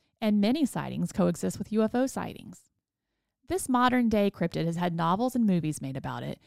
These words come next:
and has given way to fascination with his existence even now into the twenty twenties. Point Pleasant holds an annual Mothman Festival that attracts more than ten thousand people yearly.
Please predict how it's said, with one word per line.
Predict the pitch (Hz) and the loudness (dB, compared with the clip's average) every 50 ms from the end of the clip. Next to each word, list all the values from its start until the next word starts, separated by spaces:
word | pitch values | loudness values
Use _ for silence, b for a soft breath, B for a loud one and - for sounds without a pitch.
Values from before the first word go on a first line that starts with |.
| b b b | b b b
and | - 233 | 0 0
has | 233 220 | 0 2
given | - 277 277 269 254 247 | 2 2 4 4 4 4
way | 240 233 233 247 254 | 4 4 2 2 0
to | - 196 | -2 -6
fascination | 165 - - - 190 202 - 226 202 196 196 190 - - 175 165 | -8 -4 -2 0 0 0 0 0 0 2 2 0 0 -2 -2 -4
with | 160 - | -4 -4
his | - 170 - | -4 -6 -6
existence | 170 - - - 139 - - 160 156 147 - - - _ _ _ | -8 -10 -6 -6 -6 -6 -4 -4 -6 -6 -8 -12 -18 _ _ _
even | 254 262 247 269 247 | -2 0 0 2 2
now | 240 269 294 277 202 160 156 | 2 2 2 2 0 0 0
into | - 175 165 - - | -2 -2 -4 -4 -4
the | - 165 | -4 -4
twenty | - - 165 156 156 | -4 -2 -4 -4 -4
twenties. | 151 - - 202 180 - - - - - - _ _ _ _ _ _ _ _ _ _ _ _ _ _ _ _ _ _ _ _ _ _ _ _ | -4 -4 -2 -2 -2 -4 -6 -12 -16 -20 -20 _ _ _ _ _ _ _ _ _ _ _ _ _ _ _ _ _ _ _ _ _ _ _ _
Point | - - 285 359 - - | 0 0 0 0 0 -4
Pleasant | - - 247 208 - 208 214 | 0 2 2 2 2 0 0
holds | 180 196 190 196 185 | 2 2 2 2 2
an | 185 180 - | 0 -4 -2
annual | - 175 180 185 208 208 185 170 | -2 -2 0 2 4 4 2 2
Mothman | 170 180 160 208 262 - 196 170 156 151 151 | 0 0 -2 -2 -2 -2 -4 -4 -4 -6 -6
Festival | - 143 143 - - 143 - 117 113 - - - _ _ | -6 -8 -8 -8 -10 -8 -6 -6 -6 -6 -8 -12 _ _
that | - 185 175 175 - - _ _ - | -4 -2 -2 -2 -2 -4 _ _ -6
attracts | 196 - - 262 269 302 - - | -6 -4 -2 -2 -2 -2 -2 -2
more | 247 226 233 240 240 | 0 2 2 2 2
than | 202 175 170 | 2 0 -2
ten | - - 233 247 240 | -2 -2 0 0 0
thousand | - 202 190 196 196 214 208 196 | 0 0 0 0 0 0 -2 -2
people | - 175 170 - 185 202 | -2 -6 -6 -4 -2 -2
yearly. | 208 170 165 175 202 208 143 - - - 180 - | 0 0 0 0 0 0 -2 -4 -8 -10 -14 -16